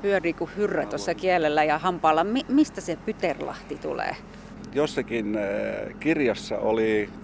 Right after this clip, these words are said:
Speaker 2: oliko uskonnollinen julkaisu, niin siellä puh-, puhuttiin tämmöisestä, että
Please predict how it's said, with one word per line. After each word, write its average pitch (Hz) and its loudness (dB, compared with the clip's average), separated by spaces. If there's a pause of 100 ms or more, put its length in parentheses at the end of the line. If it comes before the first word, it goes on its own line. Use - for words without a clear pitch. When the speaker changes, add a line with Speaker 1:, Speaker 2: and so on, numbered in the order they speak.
(160)
Speaker 2:
oliko 120 4
uskonnollinen 113 2 (640)
julkaisu, 127 4
niin 117 0
siellä 139 8
puh-, 135 0
puhuttiin 139 2
tämmöisestä, 127 2
että 120 0